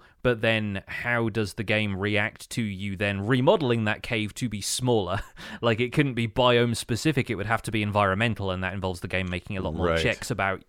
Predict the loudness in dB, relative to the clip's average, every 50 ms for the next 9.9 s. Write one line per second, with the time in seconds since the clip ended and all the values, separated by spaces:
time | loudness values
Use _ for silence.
0 | _ -16 -12 -4 -2 -2 -2 0 0 0 0 0 -2 -4 -6 -4 -4 -2 -2 -2
1 | -2 0 2 2 2 0 -2 -4 -6 -6 -8 -6 -8 -12 -14 -16 -20 -20 -20 -20
2 | -20 -20 -6 0 0 0 0 0 -2 -2 0 0 0 0 -2 -6 -10 _ _ -2
3 | 0 0 0 -2 -2 -4 -6 -4 -2 -4 -4 -2 -2 -4 -2 -2 -2 -2 -2 -2
4 | 0 0 0 0 0 -2 -2 -2 0 0 0 0 0 0 -2 -4 -4 -6 -12 -18
5 | -20 _ _ -2 -2 0 2 2 4 4 4 4 2 2 4 4 2 2 2 0
6 | 0 0 0 -2 -4 -4 -4 -2 0 0 0 0 -2 0 0 0 0 0 -2 -4
7 | -4 -2 -2 -4 -4 -4 -4 -2 -2 0 0 2 2 4 4 4 2 2 0 -2
8 | -2 -4 -6 -8 -12 -18 -20 _ _ -8 -6 -2 -2 0 0 0 0 0 0 0
9 | 0 0 -2 -2 -4 -6 -6 -4 -6 -6 -6 -6 -6 -6 -6 -6 -8